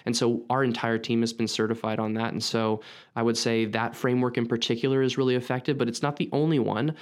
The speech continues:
There are others out there. Um, and I would just really, um, research what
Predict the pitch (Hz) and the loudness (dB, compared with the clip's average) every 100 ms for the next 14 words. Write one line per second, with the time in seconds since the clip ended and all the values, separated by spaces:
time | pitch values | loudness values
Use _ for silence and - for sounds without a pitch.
0 | - - 127 117 120 101 123 117 - 104 | -18 -4 0 2 2 2 2 2 0 -4
1 | 107 - 117 123 135 117 117 113 - 117 | -2 -2 0 0 0 0 0 0 0 0
2 | 131 151 143 143 143 - 120 135 143 135 | 2 0 2 0 -2 0 2 4 4 2
3 | 131 113 113 107 107 123 135 - 117 110 | 0 -2 -2 0 2 4 4 2 2 0
4 | - 101 113 135 - | -2 -2 0 0 -2